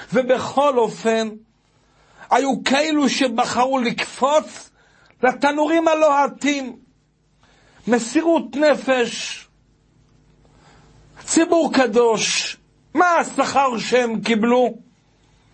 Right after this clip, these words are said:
הסתיימה המכה. אומרים חז"ל,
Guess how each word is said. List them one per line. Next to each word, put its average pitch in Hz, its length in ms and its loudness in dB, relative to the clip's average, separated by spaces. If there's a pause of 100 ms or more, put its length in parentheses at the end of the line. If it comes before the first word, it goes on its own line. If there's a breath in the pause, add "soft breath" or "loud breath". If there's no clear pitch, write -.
(800 soft breath)
הסתיימה 277 760 2
המכה. 247 520 0 (960 loud breath)
אומרים 294 460 2
חז"ל, 247 600 2